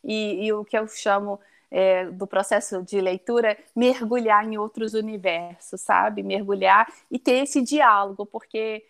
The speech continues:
pra mim, é uma via de mão dupla. Quando você tá lendo qualquer outro escritor, você está interagindo com o que ele escreveu. Então, você, mesmo que seja inconsciente, você tá ali.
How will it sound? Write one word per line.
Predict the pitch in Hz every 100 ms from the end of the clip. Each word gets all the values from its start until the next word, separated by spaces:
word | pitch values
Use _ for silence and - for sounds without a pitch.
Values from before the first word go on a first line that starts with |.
| _ _
pra | 214
mim, | 220 220 240
é | 247
uma | 247
via | 233 240
de | 240
mão | 247 240
dupla. | 202 170 185 180 -
Quando | 196 202
você | 202 -
tá | - 202
lendo | 196 196 226 226
qualquer | 202 214 220
outro | 226 233
escritor, | 214 - 208 - 202
você | 208 214 214
está | 220 214
interagindo | 226 214 214 220 196 202
com | - 202
o |
que | 202
ele | 196
escreveu. | 208 - 220 208 170 165 - _ _
Então, | 190 185
você, | 196 202 214 208 _ _ _ -
mesmo | 196 196 247 262
que | 254 220
seja | - 202 202 202
inconsciente, | 202 214 196 - 196 196 -
você | 208 220
tá | 214 208
ali. | 208 196